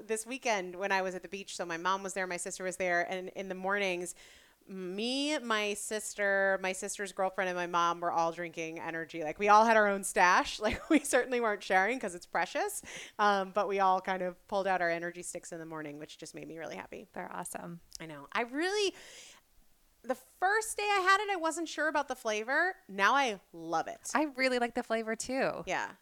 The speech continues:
Speaker 1: I really do. But I have a hard time, like, describing it because the package says lime pomegranate matcha.
Speaker 2: Mm-hmm.
Speaker 1: Is that what it says? But I don't get any matcha because I don't like matcha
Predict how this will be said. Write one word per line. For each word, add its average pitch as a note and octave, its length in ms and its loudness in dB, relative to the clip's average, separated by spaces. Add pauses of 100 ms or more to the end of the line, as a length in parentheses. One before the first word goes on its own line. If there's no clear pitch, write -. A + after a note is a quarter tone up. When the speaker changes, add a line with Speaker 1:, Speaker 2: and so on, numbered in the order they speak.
(160)
Speaker 1:
I A3+ 60 0
really D4 180 2
do. D4+ 80 -2
But C4+ 220 2 (260)
I C4 80 6
have D4 180 2
a D#4+ 40 4
hard D4 200 2
time, C4 200 -4
like, A3 180 -6
describing F3 720 2
it - 320 -12 (380)
because B3+ 260 2
the A#3 100 -2
package E4+ 540 -4
says F#3+ 580 2 (420)
lime G3+ 800 -4
pomegranate G3+ 800 -8
matcha. C#4+ 500 -6
Speaker 2:
Mm-hmm. F#3 340 -6
Speaker 1:
Is F#3+ 80 -8
that F#3+ 120 -2
what G#3+ 80 -4
it A3+ 80 -8
says? D4+ 240 -4
But - 160 0
I - 80 6
don't D#4+ 160 2
get - 160 0
any F#3+ 220 -4
matcha E3+ 480 -2
because F#3 200 -10
I F#3+ 120 0
don't D#3 180 -6
like D#3+ 240 -8
matcha D3 300 -8